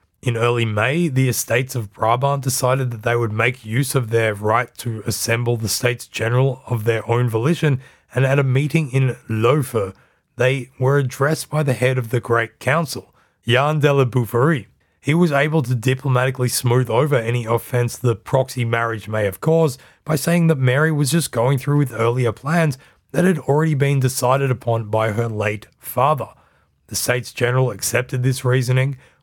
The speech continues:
on the condition that Maximilian agreed to respect all of those privileges which they had won from Mary. The marriage contract that was settled on amongst all this negotiation was indicative of the international nature of the marriage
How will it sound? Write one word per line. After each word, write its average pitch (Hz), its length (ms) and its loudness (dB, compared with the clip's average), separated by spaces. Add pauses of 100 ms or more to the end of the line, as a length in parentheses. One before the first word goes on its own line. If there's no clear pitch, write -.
on 127 140 0
the 127 60 0
condition 156 460 2
that 170 80 2
Maximilian 135 880 0
agreed 127 640 0
to 165 120 -2
respect 156 640 -2 (280)
all 147 220 -2
of 156 120 -6
those 180 240 2
privileges 139 680 -2 (440)
which 113 200 -4
they 120 160 2
had 135 120 2
won 123 420 0
from 127 360 -2
Mary. 98 440 -6 (800)
The 120 60 -4
marriage 147 340 0
contract 156 500 0
that 131 120 2
was 117 140 -4
settled 135 440 0
on 131 200 0
amongst 123 540 -2
all 135 200 2
this 151 220 0
negotiation 123 880 0
was 131 180 0
indicative 151 560 2
of 160 140 0
the 143 180 0
international 131 600 0
nature 117 440 -2
of 107 140 -4
the 104 60 -6
marriage 110 500 -2